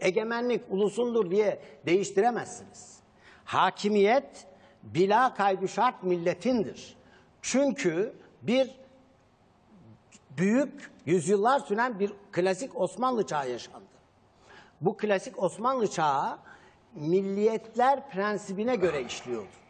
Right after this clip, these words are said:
Bu kat kat milliyetleri tanıyan bir, e, milletleri tanıyan bir, e, örgüydü.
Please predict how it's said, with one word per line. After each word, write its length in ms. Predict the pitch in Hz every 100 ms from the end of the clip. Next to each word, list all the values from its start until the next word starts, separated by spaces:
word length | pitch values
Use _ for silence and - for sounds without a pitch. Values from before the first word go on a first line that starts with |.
| _ _ _ _ _ _ _ _ - - _ _ _ _ _ _ _
Bu 500 | 131 131 262 269 202 - - _ _ _ _ 240 - _ _ _ _ _ -
kat 320 | - 233 -
kat 320 | - 220 -
milliyetleri 680 | 196 190 180 190 190 190 226
tanıyan 560 | - 175 180 190 202 131
bir, 340 | 127 113 - - _
e, 380 | - 143 135 123 107 - - _
milletleri 680 | 131 165 170 185 - 175 247
tanıyan 420 | - 160 123 101 92 104
bir, 180 | 123 101 - _ _ _
e, 380 | - 127 117 110 - - - - _ _
örgüydü. 640 | 170 165 147 147 143 101